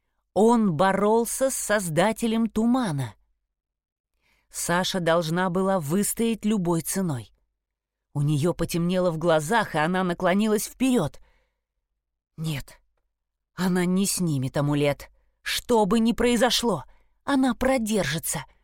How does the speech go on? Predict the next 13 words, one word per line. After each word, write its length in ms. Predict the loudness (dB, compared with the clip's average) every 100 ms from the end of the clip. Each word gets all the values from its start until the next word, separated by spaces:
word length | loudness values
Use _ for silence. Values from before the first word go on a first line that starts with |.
| _
пока 260 | -6 -4 -4
туман 400 | -2 -2 -4 -4
не 100 | -4
рассеется. 680 | -2 -2 -2 -4 -6 -8 -10 _ _ _ _ _ _ _ _ _ _ _
"Саша!" 1600 | -2 0 2 2 2 2 0 0 -2 -2 -2 0 0 0 0 -4 -12 _ _ _ _ _ _ _ _ _
Голос 440 | -4 -2 -2 -4 -4
Генри 460 | -2 -2 -2 -4
превратился 1080 | -4 -6 -6 -6 -8 -8 -8 -6 -6 -6 -8 _ _
в 100 | -10
шёпот. 720 | -8 -4 -2 -2 -4 -8 -16 -20 _ _ _ _ _ _
"Ах, 480 | -6 0 2 2 0
чёрт 500 | -6 -6 0 0 0
возьми! 540 | 0 0 2 4 2